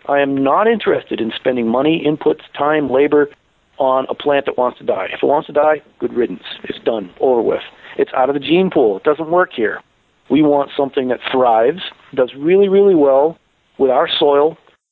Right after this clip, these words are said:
Here's another one with, with concepts. There's no such thing as a soil deficiency in anything. There are plants that live everywhere on this planet, no matter what the soil is like. If you're trying to grow corn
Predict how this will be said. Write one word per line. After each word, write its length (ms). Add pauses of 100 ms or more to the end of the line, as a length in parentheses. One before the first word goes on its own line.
(280)
Here's 180
another 240
one 220
with, 180
with 180
concepts. 480
There's 140
no 180
such 220
thing 160
as 80
a 140
soil 180
deficiency 560
in 200
anything. 480 (420)
There 160
are 80
plants 520 (120)
that 160
live 320 (600)
everywhere 540
on 140
this 200
planet, 480
no 80
matter 220
what 260
the 180
soil 320
is 120
like. 380 (480)
If 160
you're 120
trying 300
to 60
grow 640 (220)
corn 540